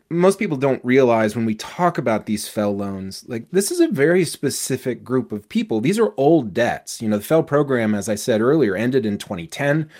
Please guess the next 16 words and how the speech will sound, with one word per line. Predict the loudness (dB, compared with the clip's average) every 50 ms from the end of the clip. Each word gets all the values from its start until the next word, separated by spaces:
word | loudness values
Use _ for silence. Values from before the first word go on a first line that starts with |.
| -20 -20 -20 -20 -20 -20 _ -6 -2
Um, | 0 0 0 0 -2 -4 -6 -8 -4
many | -2 0 0 2 2 2 2 2 2
of | 2 2
these | 2 0 0 2
borrowers | 2 2 4 4 4 4 4 2 2
went | 0 -4 -4 -6
to | -10
community | -14 -8 -4 -2 -2 0 0 -2 -4
colleges, | -4 -2 -2 0 0 0 -2 -2 -2 -4 -4 -6 -10
for-profit | -10 -6 -6 -6 -6 -6 -4 -4 -4 -4 -2 -4 -6 -6
colleges, | -4 -4 -2 -2 -2 -2 -4 -4 -4 -4 -4 -6
historically | -8 -12 -12 -6 -4 -2 -2 -2 -2 -2 -6 -4
black | -2 -2 -4 -4 -6
colleges | -6 -6 -4 -2 -2 -2 -2 -4 -4 -4
and | -6 -8
universities. | -8 -10 -10 -8 -2 -2 0 0 0 0 2 2 2 2 2 -2